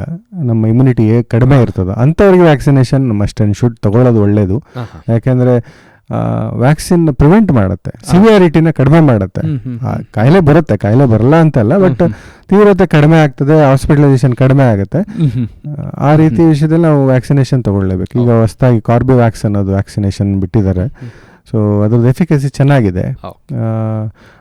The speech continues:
Speaker 1: ಅದು ಬೇ-, ಬೇರೆ ವಿಧಾನದಲ್ಲೇ ತಯಾರಾಗಿರತಕ್ಕಂಥ ವ್ಯಾಕ್ಸಿನ್. So, ಎಫಿಕಸಿ around
Speaker 2: ಈಗ
Speaker 1: eighty-five
Speaker 2: ಯಾವ್ದು
Speaker 1: to
Speaker 2: ವ್ಯಾಕ್ಸಿನೇಷನ್?
Speaker 1: ಕಾರ್ಬಿವ್ಯಾಕ್ಸ್ ಅಂತ
Speaker 2: ಕಾರ್ಬಿ.
Speaker 1: ಹೇಳಿ.
Speaker 2: ಹಾ, ಹಾ.
Speaker 1: ಕಾರ್ಬಿವ್ಯಾಕ್ಸ್ ಅಂತ. ಇದು Government of ಕರ್ನಾಟಕದವರು,
Speaker 2: ಹಾ,
Speaker 1: ಆ,
Speaker 2: ಹಾ.
Speaker 1: ಗೈಡ್‌ಲೈನ್ಸ್ ಅಲ್ಲಿ ತಗೊಳ್ಳಿ ಅಂತ ಹೇಳಿದ್ದಾರೆ.
Speaker 2: ಓಕೆ.
Speaker 1: ಆ, ಇದು ಎಲ್ಲ ಕಡೆ,
Speaker 2: ಹಾ, ಹಾ.
Speaker 1: ಆ,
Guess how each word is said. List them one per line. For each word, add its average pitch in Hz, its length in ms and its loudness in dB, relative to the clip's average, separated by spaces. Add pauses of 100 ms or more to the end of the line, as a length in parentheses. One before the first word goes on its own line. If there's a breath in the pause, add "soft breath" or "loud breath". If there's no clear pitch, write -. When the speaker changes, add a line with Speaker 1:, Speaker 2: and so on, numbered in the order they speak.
Speaker 1:
ಅದು 113 180 0
ಬೇ-, 110 340 -4
ಬೇರೆ 127 440 2
ವಿಧಾನದಲ್ಲೇ 131 500 2
ತಯಾರಾಗಿರತಕ್ಕಂಥ 110 1040 0
ವ್ಯಾಕ್ಸಿನ್. 98 640 -2
So, 120 420 -4
ಎಫಿಕಸಿ 156 440 0
around 139 280 0
Speaker 2:
ಈಗ 131 300 2
Speaker 1:
eighty-five 156 300 2
Speaker 2:
ಯಾವ್ದು 147 160 4
Speaker 1:
to 127 60 -4
Speaker 2:
ವ್ಯಾಕ್ಸಿನೇಷನ್? 127 500 -6 (160)
Speaker 1:
ಕಾರ್ಬಿವ್ಯಾಕ್ಸ್ 151 720 2
ಅಂತ 98 160 -2
Speaker 2:
ಕಾರ್ಬಿ. 120 320 -4
Speaker 1:
ಹೇಳಿ. - 160 -18
Speaker 2:
ಹಾ, 139 60 -4
ಹಾ. 127 60 -2
Speaker 1:
ಕಾರ್ಬಿವ್ಯಾಕ್ಸ್ 98 640 -2
ಅಂತ. 98 180 -4
ಇದು 175 220 0
Government 127 440 0
of - 280 -4
ಕರ್ನಾಟಕದವರು, 113 920 -2
Speaker 2:
ಹಾ, 143 160 -6
Speaker 1:
ಆ, - 40 -2
Speaker 2:
ಹಾ. 110 100 -2
Speaker 1:
ಗೈಡ್‌ಲೈನ್ಸ್ 127 540 0
ಅಲ್ಲಿ 170 180 2
ತಗೊಳ್ಳಿ 131 380 2
ಅಂತ 120 140 0
ಹೇಳಿದ್ದಾರೆ. 101 400 0
Speaker 2:
ಓಕೆ. 123 580 -10
Speaker 1:
ಆ, 135 320 -2
ಇದು 160 140 0
ಎಲ್ಲ 151 200 0
ಕಡೆ, 147 460 0
Speaker 2:
ಹಾ, 135 340 -14
ಹಾ. 117 160 -12
Speaker 1:
ಆ, 123 280 -4